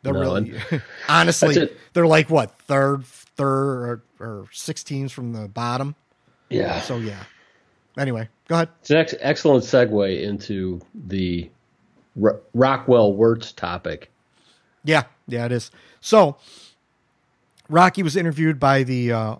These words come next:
Speaker 1: Hawk Talk podcast guys, Charlie and Pat Boyle. They did a great job. They asked some questions.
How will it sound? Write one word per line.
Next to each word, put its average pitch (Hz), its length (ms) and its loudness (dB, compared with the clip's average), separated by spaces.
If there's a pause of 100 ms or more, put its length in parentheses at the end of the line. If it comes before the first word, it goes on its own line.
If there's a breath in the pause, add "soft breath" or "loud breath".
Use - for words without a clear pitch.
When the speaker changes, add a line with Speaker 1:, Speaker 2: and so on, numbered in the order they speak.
Speaker 1:
Hawk 139 220 -2
Talk 131 220 -2
podcast 120 440 -6
guys, 117 340 -4
Charlie 113 560 -8
and 98 140 -10
Pat 110 220 -10
Boyle. 107 360 -8 (340 soft breath)
They 131 100 -2
did 147 120 2
a 139 40 0
great 131 220 -2
job. 113 340 -4 (160)
They 113 100 -8
asked 110 140 -10
some 123 80 -10
questions. 117 560 -6